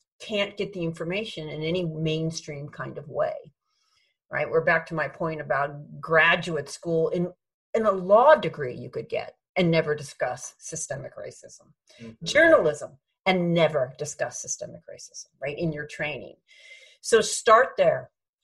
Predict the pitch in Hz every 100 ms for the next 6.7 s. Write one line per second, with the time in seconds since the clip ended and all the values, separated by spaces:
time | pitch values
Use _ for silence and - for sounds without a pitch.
0 | _ 196 180 165 180 170 202 185 190 214
1 | 240 247 240 175 175 165 - 175 156 156
2 | 151 143 135 135 _ _ _ _ _ _
3 | - 180 185 180 170 - - 185 185 -
4 | 180 175 185 175 156 147 143 135 131 123
5 | - - 170 160 - 170 170 170 - 180
6 | 185 202 - 190 151 135 123